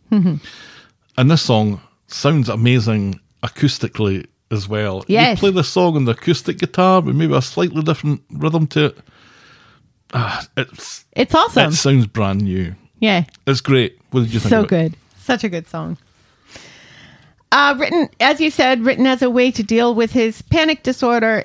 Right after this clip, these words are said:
Speaker 1: it definitely struck a chord with, uh, Gen Xers in their last years of high school and freaking out about adulthood. They just,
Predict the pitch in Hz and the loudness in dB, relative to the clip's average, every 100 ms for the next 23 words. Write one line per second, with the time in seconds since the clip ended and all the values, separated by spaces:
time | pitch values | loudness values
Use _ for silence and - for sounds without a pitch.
0 | - 226 - 269 269 254 302 277 262 - | -2 -4 0 -2 0 0 0 0 -2 -2
1 | 240 - 294 254 214 233 233 - _ - | -2 0 2 2 0 0 0 -6 _ -2
2 | 262 - - 285 285 294 - 269 240 - | -2 -2 0 2 2 0 0 -2 -2 0
3 | 269 262 254 262 269 - 285 269 269 269 | 2 4 4 2 0 0 -2 0 0 0
4 | 285 - - 233 220 214 226 - 247 294 | -2 -2 -2 0 2 2 0 0 -2 0
5 | 254 - 269 - 220 240 262 - 247 240 | 0 2 -2 -4 -2 0 0 0 0 0
6 | 311 202 214 190 180 - 220 214 254 - | 0 0 0 0 -2 -6 -4 -2 -2 -4